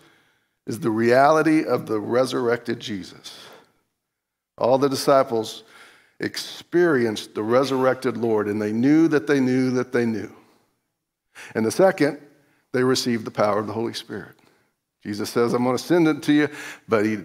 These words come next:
you can't do this on your own, so wait." Those two things made all the difference in the disciples, and they will make all the difference in our, in our lives as disciples of Christ.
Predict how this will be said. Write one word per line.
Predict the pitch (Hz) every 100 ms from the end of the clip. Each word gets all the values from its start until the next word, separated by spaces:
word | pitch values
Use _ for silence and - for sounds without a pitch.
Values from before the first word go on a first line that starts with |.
| -
you | 110
can't | 104 151 143 127
do | 147 160
this | 170 160
on | 147
your | 143 143
own, | 143
so | 131 - 120
wait." | 117 107 - - -
Those | - 156 -
two | 233 226
things | - 214 170 139
made | 143 147
all | 175
the | 180
difference | 160 151 147 -
in | 135
the | 123
disciples, | 117 - 131 117 - - - - - _ _ _ _ _ _ _ -
and | 135 135
they | 139
will | 143
make | 143 143
all | 143 147
the | 143
difference | 139 139 127 131
in | 123
our, | 123 123 - - 120 - - - - -
in | 127
our | 120 127 131
lives | 123 95 - - - - - - _ _ _ -
as | 110
disciples | - - 104 101 101
of | 92 -
Christ. | - 87 -